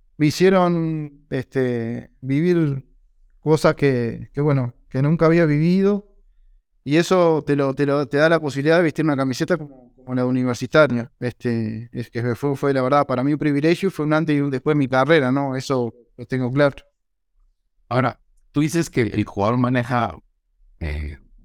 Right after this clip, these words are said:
Speaker 2: frustraciones en determinado momento, ¿no? No siempre se gana, las cosas no salen bien.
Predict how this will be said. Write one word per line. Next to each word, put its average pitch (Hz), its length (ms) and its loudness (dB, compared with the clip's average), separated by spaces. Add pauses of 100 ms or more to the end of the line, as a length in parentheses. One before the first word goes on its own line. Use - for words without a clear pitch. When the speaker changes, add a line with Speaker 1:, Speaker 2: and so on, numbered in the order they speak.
(640)
Speaker 2:
frustraciones 95 760 -2
en 92 80 -4
determinado 87 480 -4
momento, 98 360 -2
¿no? 82 140 -8
No 92 160 -4
siempre 90 340 -4
se 85 140 -6
gana, 107 400 0
las 78 100 -4
cosas 85 220 -4
no 80 80 -6
salen 82 320 -4
bien. 98 260 -2